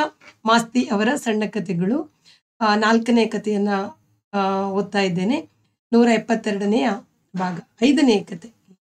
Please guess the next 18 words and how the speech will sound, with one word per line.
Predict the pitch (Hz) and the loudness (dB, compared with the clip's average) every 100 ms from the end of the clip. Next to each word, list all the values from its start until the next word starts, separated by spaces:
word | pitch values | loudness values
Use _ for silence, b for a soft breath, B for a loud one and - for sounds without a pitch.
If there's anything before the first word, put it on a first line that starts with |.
| _ _ _ _ _ | _ _ _ _ _
ಒಂದು | 214 233 254 | 2 4 4
ಹಳೆಯ | 214 202 220 | 6 6 4
ಕಥೆ. | 226 185 - | 2 -8 -10
ಕಥೆಯ | - 208 208 254 | -12 -8 0 4
ಹೆಸರೇ | 220 190 262 | 4 2 -2
ಒಂದು | 294 208 | 0 0
ಹಳೆಯ | 180 190 190 | 0 -2 -4
ಕಥೆ. | - 170 - _ _ _ _ _ _ - | -6 -16 -18 _ _ _ _ _ _ 0
ಆಷಾಢ | 240 277 320 320 269 | 2 2 2 2 4
ಮಾಸದ | 226 214 233 202 208 | 2 2 -2 -2 -2
ಪೌರ್ಣಮಿಯ | - 208 214 208 208 285 226 - b b | 0 2 2 2 2 2 0 -4 b b
ಸಮೀಪದ | - 254 269 240 220 | 2 4 4 2 2
ಒಂದು | 214 202 208 196 | 4 4 4 4
ದಿನದಲ್ಲಿ | 214 220 202 202 202 | 2 2 0 0 -2
ಸಂಜೆಯ | - 233 302 302 285 | 2 4 4 2 0
ಸಮಯ. | 285 190 180 190 _ _ _ _ | -2 -4 -4 -8 _ _ _ _
ಸೂರ್ಯನು | - 269 254 226 214 190 | 0 4 6 6 4 2
ಹಗಲೆಲ್ಲ | 202 208 214 311 | 2 2 4 4